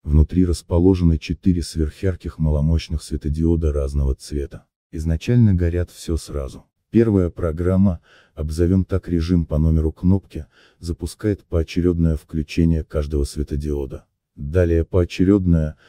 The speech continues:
но уже по цветам, из сочетания включения определенных светодиодов. Вторая программа позволяет выбрать цвет, и тогда он будет степенно угасать, загораться.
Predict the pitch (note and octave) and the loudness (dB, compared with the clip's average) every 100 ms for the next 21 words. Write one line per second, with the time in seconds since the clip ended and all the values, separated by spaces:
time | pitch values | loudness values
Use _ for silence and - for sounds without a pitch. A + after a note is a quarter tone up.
0 | _ - F2 G2+ G2+ G2+ - F2 - E2+ | _ -6 0 4 4 2 -2 -8 -4 -4
1 | - F2 D2+ - _ E2+ - E2+ - F2+ | -2 -6 -6 -12 _ -12 -10 -10 -10 -4
2 | G2 F#2 E2 - - D2 - G2 F#2 E2+ | 0 2 0 -4 -8 -8 0 2 4 0
3 | - D#2 D#2 D2 C#2+ D2 D2+ D#2 - D#2 | -6 -8 -6 -4 -2 0 2 0 -4 -6
4 | D#2 D2+ C#2+ C2 C2 _ _ _ _ _ | -6 -4 -4 -6 -10 _ _ _ _ _
5 | - D#2+ E2 D#2+ - E2 F#2 G#2+ A2 - | -2 0 2 0 -2 0 4 4 4 2
6 | E2 D#2+ E2 G2+ G2 E2+ F2 F2 E2 - | -4 0 2 2 2 2 2 2 -4 -6
7 | - F#2+ - - D#2+ D2 C#2+ F2 D#2 D2 | 0 0 0 -10 -6 -6 -2 -2 0 -2
8 | D2 C#2+ - - - D#2 C#2 C#2 C#2 C#2+ | -4 -8 -12 -14 -8 -6 -4 -6 -8 -8
9 | C#2+ - C#2+ C#2 C#2+ D2 C#2 C2+ - - | -8 -6 -8 -6 -4 -4 -6 -10 -14 -20